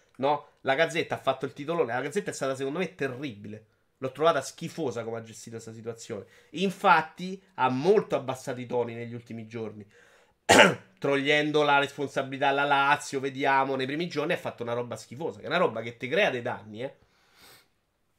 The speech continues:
Però, vediamo, secondo me al momento è proprio difficile capire cosa cazzo è stato fatto.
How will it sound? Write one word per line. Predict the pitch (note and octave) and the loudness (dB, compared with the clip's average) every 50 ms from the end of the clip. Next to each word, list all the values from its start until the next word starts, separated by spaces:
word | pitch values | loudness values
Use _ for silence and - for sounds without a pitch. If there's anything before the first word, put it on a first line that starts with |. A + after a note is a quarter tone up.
| _ _ _ _ _ _ _ _ _ _ _ | _ _ _ _ _ _ _ _ _ _ _
Però, | - A2+ - - _ | -8 -8 -8 -8 _
vediamo, | - C#3+ C#3 D3+ D#3+ C#3 A2 G2+ G2+ | -6 -4 0 4 4 4 4 2 -2
secondo | G2 - C#3+ C3+ D#3+ E3+ F3 F#3+ | -8 -8 -8 -6 -2 -2 0 2
me | A3+ B3+ C#4 - - - _ - | 2 2 0 -2 -6 -10 _ -2
al | C#3 C#3+ D3 | -2 0 2
momento | D#3 D#3+ F3 G3+ A#3+ B3 - - | 2 2 2 2 0 -2 -4 -8
è | D#3+ | -8
proprio | - E3 F#3 G3 | -4 -2 -2 -2
difficile | D3 C3 - - E3 F3+ F3+ - F#3+ F3+ F3+ F#3 F3+ - _ _ _ _ _ | -2 -4 -12 -10 -8 -8 -6 -6 -6 -6 -6 -6 -8 -10 _ _ _ _ _
capire | - - C#3 C#3 D3 D#3+ D#3+ | -6 -4 -4 -4 -2 -2 -2
cosa | C3+ B2+ A#2+ - A#2 | -2 -2 -4 -6 -6
cazzo | A#2+ A#2+ - - - | -6 -8 -10 -10 -14
è | |
stato | - - A#2 G#2+ A2+ | -12 -10 -10 -8 -8
fatto. | A2+ - F#2+ - - _ _ - G3+ - | -6 -8 -8 -8 -10 _ _ -14 -14 -14